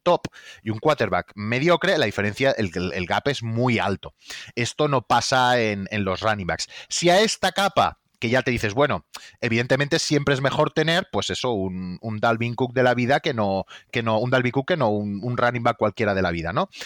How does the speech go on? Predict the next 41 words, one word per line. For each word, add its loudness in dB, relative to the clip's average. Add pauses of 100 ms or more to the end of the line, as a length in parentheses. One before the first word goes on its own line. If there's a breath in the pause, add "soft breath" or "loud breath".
(200 loud breath)
Pero 4
si 0
a 4
eso 0
le 2
sumas 0 (340 soft breath)
que 0
tu 2
riesgo 0
de 4
lesión 2
en 0
un -2
running 0
back 2
es -2
mucho 0
más 0
alto 2
que -2
en -2
otras -2
posiciones -2
y -6
sus -6
carreras 0
son -2
muy -2
cortas, 2 (560 loud breath)
eh, 0
es -2
decir, -2
que 0
a 2
los -4
tres, -2
un -2
segundo 0
contrato 2
raramente, 0
excepto -2